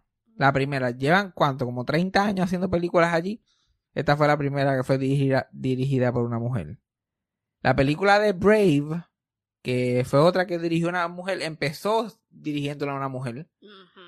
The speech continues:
Speaker 1: Pero después al-, le engancharon a otro tipo encima para que fuera codirector.
Speaker 2: Ugh.
Speaker 1: Después que ya llevaba años desarrollando la película y le cambiaron un montón de cosas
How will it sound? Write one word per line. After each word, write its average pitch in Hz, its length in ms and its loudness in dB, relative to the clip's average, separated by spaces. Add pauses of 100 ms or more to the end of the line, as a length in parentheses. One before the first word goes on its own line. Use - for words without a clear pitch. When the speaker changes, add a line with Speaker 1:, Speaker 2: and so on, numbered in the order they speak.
(140)
Speaker 1:
Pero 135 200 -2
después 139 280 0
al-, 143 480 0
le 135 160 -8
engancharon 131 480 -4
a 147 60 -4
otro 151 220 -4
tipo 151 160 -12
encima 151 340 -8
para 131 120 -4
que 120 40 -6
fuera 143 260 0
codirector. 120 680 -4
Speaker 2:
Ugh. - 720 -18 (340)
Speaker 1:
Después 127 300 0
que 175 60 2
ya 170 120 2
llevaba 170 420 4
años 151 300 -6
desarrollando 135 540 -2
la 156 100 0
película 151 340 -2
y 151 40 0
le 135 100 -2
cambiaron 120 480 -4
un 143 60 -14
montón 139 280 -12
de 131 120 -8
cosas 151 640 -2